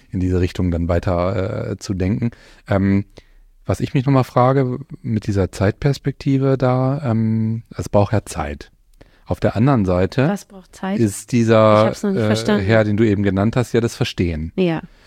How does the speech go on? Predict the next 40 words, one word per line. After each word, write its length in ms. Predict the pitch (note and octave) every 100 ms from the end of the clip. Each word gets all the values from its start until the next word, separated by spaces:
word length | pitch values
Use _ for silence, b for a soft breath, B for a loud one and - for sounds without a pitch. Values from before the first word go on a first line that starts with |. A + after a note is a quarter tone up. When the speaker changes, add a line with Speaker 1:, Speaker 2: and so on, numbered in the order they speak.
| b _
Speaker 1:
Ähm, 800 | G2 F#2 F#2 F#2+ F#2+ F#2+ G2 B2+
auf 160 | - G#2
der 100 | A2
anderen 240 | G2+ B2
Seite 280 | B2+ B2+ C3+
ist 180 | C3 -
ja 120 | C3
auch 240 | A2+ B2 -
diese 280 | B2+ A2
Lösungsorientierung, 1080 | G2 F#2+ A#2 C#3+ - C3 C3+ - D3 C#3+ D3
glaube 200 | C#3 B2+
ich, 80 | C3
ja 120 | -
auch 200 | G2+ F#2+
damit 320 | - E2+ E2+ -
drin. 140 | F2
Also, 140 | F2 F2+
dass 180 | G2
ich 140 | A2+ -
gar 160 | G#2
nicht 140 | A2 G#2
so 260 | A2 G#2+ G#2+ b b b -
Ewigkeiten 760 | A#2+ C3 G2+ - A2 F#2+ G2+
jetzt 300 | F#2+ F#2+ -
die 60 | G2
gesamte 320 | F#2 F2+ F2+
Biografie 520 | F2 F#2 F2+ E2+ -
da 100 | F#2
durcharbeiten 680 | F2 F#2 F#2 - F2 F2+ -
muss, 200 | G2 G2+
problemorientiert. 1040 | - G#2+ F#2+ G2+ A#2 G2+ G2+ - B2+ D#3+ b b b b b -
Ähm, 600 | A2+ A2 A2 A2+ A2+ A2+
da 140 | G#2
sehe 120 | G2+
ich 140 | C3+ -
auch 100 | E3
schon 180 | F3+ A2
wieder 200 | G2 F#2
so 160 | F#2
ein 220 | F#2+ G2